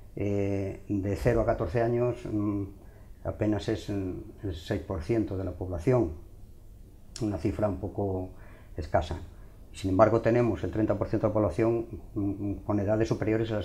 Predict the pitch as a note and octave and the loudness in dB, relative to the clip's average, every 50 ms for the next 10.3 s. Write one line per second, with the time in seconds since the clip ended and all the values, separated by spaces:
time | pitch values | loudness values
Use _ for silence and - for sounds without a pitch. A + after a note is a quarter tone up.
0 | - - G#2+ G#2 G#2 - - G#2+ F#2+ - G#2+ - A2 G2 F2 F2+ F2 B2+ B2 - | -2 0 0 0 0 2 2 0 0 0 0 0 0 0 0 2 2 2 2 4
1 | G#2 A#2+ C#3 A2+ - - - - - - - - - - - - - - - - | 4 4 4 4 4 0 -8 -16 -18 -20 -18 -18 -18 -16 -16 -16 -16 -16 -18 -18
2 | - - - - - - - - - - - - - - - - - - - - | -18 -18 -20 -20 -18 -18 -18 -18 -18 -18 -18 -18 -18 -18 -18 -18 -18 -12 -10 -8
3 | E2+ - A2+ F#2+ - - - A#2+ A2 G2+ G2+ F#2 - - G#2 F#2+ - - G2+ G#2+ | -4 -2 -2 -2 -2 -4 -4 -2 0 0 0 -2 -2 -2 -2 -2 2 2 4 4
4 | A2+ - - A#2 G2+ - - F2+ - G#2 G2+ - A2 A2 G#2+ A2 A2+ A#2 A#2+ A#2+ | 4 4 2 2 0 0 -2 -2 0 2 4 6 6 6 6 6 6 6 6 6
5 | A#2+ A2+ G2+ G2+ G#2 G2 F#2+ F#2+ F#2+ F#2 G2 G2 G2 G2 F#2 F#2+ G2 - G#2+ G#2 | 6 4 4 2 0 -2 -2 -2 -4 -4 -4 -4 -4 -4 -2 -4 2 4 4 6
6 | A2 A#2 A2+ - A2 G2+ F#2+ F#2+ F#2+ F#2 F2+ G2 G2 G2+ G2+ G2 G#2+ G2 - G#2 | 6 4 2 0 -2 -2 -2 -2 -2 -2 -2 -2 -2 -2 -2 -2 -2 -2 -2 -2
7 | G2+ F#2+ F#2 F#2 F#2 F#2+ F#2 E2+ - F#2+ F2+ - G#2 F#2+ - - G#2 G#2 G#2 - | -2 -2 -2 -4 -4 -4 -4 -4 -4 -4 -2 -2 -2 -2 -2 -2 -2 -2 -2 -4
8 | - - G2+ F#2+ F#2 F#2 F#2 F2+ - - G2+ F#2+ F#2+ F#2 F#2 E2+ - - F#2+ F#2+ | -4 -2 -2 0 0 0 -2 -4 -4 -4 -2 -2 -2 -2 -2 -4 -4 -2 -4 -2
9 | F2+ - G#2 G#2 G2+ - F#2+ F2+ F2 D#2 - F#2+ G2 F#2 F2 - - - F#2+ F#2+ | -2 -2 -2 -4 -4 -4 -6 -6 -6 -4 -4 -4 -2 -4 -4 -6 -4 -2 -2 0
10 | G2 G2 G2 F#2 - | 0 -2 -2 -4 -6